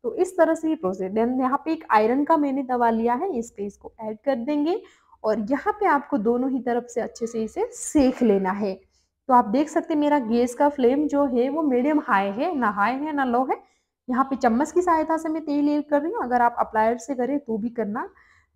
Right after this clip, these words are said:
चाहते हैं तो कर सकते हैं। इस तरह से पूरे पे तेल लगा दीजिए और इसे इस तरह से पलट पलट के दोनों ही तरफ अच्छे से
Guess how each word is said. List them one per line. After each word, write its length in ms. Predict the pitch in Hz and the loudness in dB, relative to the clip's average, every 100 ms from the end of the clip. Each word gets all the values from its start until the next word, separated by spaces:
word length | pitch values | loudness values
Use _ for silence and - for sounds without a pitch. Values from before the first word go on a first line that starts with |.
| - | 4
चाहते 240 | 254 254 | 4 4
हैं 160 | 302 370 | 0 2
तो 80 | 480 | 2
कर 180 | 269 233 | 6 6
सकते 360 | 233 202 - | 4 -4 -4
हैं। 140 | 226 233 | -10 -4
इस 200 | 262 - | -4 -2
तरह 160 | 269 277 | -4 -4
से 180 | 302 294 | -4 -6
पूरे 360 | 240 240 254 | -4 -4 -4
पे 180 | 240 262 | -4 -6
तेल 220 | 254 220 240 | 0 0 2
लगा 240 | 247 262 | 0 0
दीजिए 380 | 240 254 254 320 | 0 -4 -4 -6
और 280 | - 208 202 | -2 -2 -2
इसे 300 | 208 302 330 - | -6 -6 -6 -4
इस 220 | 247 - | -8 -4
तरह 140 | 254 247 | -2 -2
से 140 | 320 320 | -2 2
पलट 360 | 233 226 240 - | 2 4 0 2
पलट 260 | 226 226 | 4 2
के 120 | 226 302 208 | 0 -2 2
दोनों 280 | 277 330 | 2 4
ही 100 | 339 311 | 2 0
तरफ 240 | 262 277 | -2 -4
अच्छे 260 | - 185 226 | -8 -4 -4
से 200 | 226 440 | -2 -4